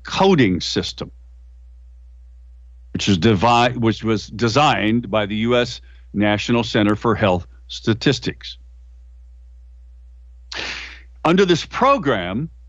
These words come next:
which was implemented April first, twenty twenty-two, and it's been adopted by most medical clinics and hospitals across the country. Under this program, doctors at clinics and hospitals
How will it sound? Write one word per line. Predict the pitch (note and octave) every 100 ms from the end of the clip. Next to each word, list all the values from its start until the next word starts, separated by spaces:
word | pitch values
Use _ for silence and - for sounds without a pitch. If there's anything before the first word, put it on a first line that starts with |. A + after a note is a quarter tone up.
| - - - - - - -
which | -
was | B2 A2
implemented | C3+ F3 D#3+ C#3 B2+ B2
April | B2 C3+ G3+
first, | - G3 E3 -
twenty | C#3+ C#3+ D#3
twenty-two, | F3 D#3+ - D3+ - - - - - - - -
and | B2+
it's | -
been | D#3+
adopted | E3+ E3+ F#3+ E3+
by | D3 C3
most | C#3+ F3+
medical | F3+ F#3+ G3+
clinics | G3 F3 D3 C3+
and | D3
hospitals | B2+ A#2+ - A#2+ B2+
across | C3 - A2 G2+
the | -
country. | - F3 - F2 - - - - - - - - - - - - - - - - - - -
Under | F#3 C4
this | A3+
program, | - A3 F#3+ C3 F2+
doctors | B2 E3 - G#3+
at | F3+
clinics | - E3 D3+ D3+
and | B2+
hospitals | C3+ A#2+ - A#2 A#2